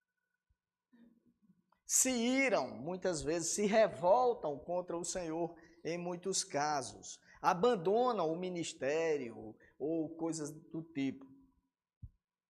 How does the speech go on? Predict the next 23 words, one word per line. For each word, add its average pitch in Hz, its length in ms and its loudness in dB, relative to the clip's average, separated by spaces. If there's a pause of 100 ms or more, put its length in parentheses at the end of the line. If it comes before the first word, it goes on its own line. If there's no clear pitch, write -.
(920)
So-, - 220 -6
ou 185 180 2
fa-, - 220 -4 (160)
enfim, 180 280 -2
tem 175 400 -4 (240)
atitudes 185 960 -4 (300)
que 190 260 -4
não 202 340 0
revelam 160 580 0
confiança 147 840 -6
no 143 420 -6
Senhor. 107 680 -14 (1120)
A 147 80 8
oração 156 720 2 (960)
é 147 100 -4
uma 165 240 -2
ação 143 540 -6 (600)
imprescindível 208 1040 2
para 175 220 2
aqueles 156 320 0
que 165 100 -8
querem 156 340 -2
vencer 143 720 -4